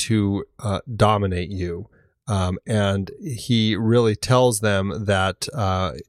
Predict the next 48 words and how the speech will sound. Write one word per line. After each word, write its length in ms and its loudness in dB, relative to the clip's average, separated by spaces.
"That 420 -2
day 260 4
is 180 2
upon 340 0
you 140 0
now," 340 -2
he 160 -8
says. 340 -4
You 80 -2
know, 120 0
"I, 260 0
I'm 240 4
here 480 2
and 320 2
I 220 4
am, 600 -2
I'm 560 -2
taking 380 2
you 100 2
down," 480 -2
is 180 2
pretty 280 0
much, 460 0
uh, 280 -2
the 160 2
way 180 2
that 160 -4
that 180 0
dark 280 0
ending 320 0
is. 200 0
And, 560 2
and 580 0
McDonald 680 4
says, 440 2
you 40 2
know, 160 4
"But 280 2
this 280 2
isn't 220 -2
how 220 4
it's 160 2
supposed 400 0
to 60 -2
be. 200 0
This, 240 2
you 180 -2
know, 260 2